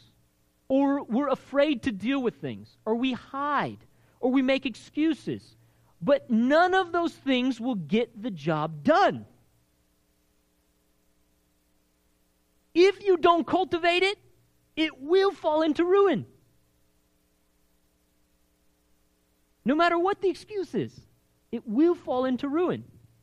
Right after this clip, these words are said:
just by the virtue of neglect. See, we are responsible for what God has given us. I don't mean in any way that it's not his power. Of course, we need his grace and his power living inside of us.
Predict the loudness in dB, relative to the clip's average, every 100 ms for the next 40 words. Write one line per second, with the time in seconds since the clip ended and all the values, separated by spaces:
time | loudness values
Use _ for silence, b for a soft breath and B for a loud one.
0 | _ -2 -2 -2 -6 -2 -2 -2 -6 -2
1 | -2 -2 -12 -8 -6 -6 -6 -6 -6 -10
2 | _ _ _ _ _ _ _ _ _ _
3 | _ _ _ _ _ _ _ _ _ _
4 | _ _ _ _ _ _ _ _ _ _
5 | _ _ -10 -8 -6 -4 -2 0 -2 -8
6 | -8 -4 -2 -4 -6 -12 _ _ _ _
7 | -14 -14 -14 -20 -14 -10 -8 -6 -8 -8
8 | -18 _ _ _ _ _ _ _ _ _
9 | _ -4 -2 -2 -4 -6 -6 -6 -8 -10
10 | -16 _ _ _ _ _ _ _ _ -6
11 | 0 0 2 2 2 0 0 0 0 0
12 | -4 -4 -4 -4 -4 -2 -2 -4 -6 -6
13 | -6 -10 -10 -6 -6 -6 -6 -2 -2 -2
14 | -4 -6 -6 -8 -10 -6 -4 -4 -4 -4
15 | -6 -10 -8 -8 -8 -14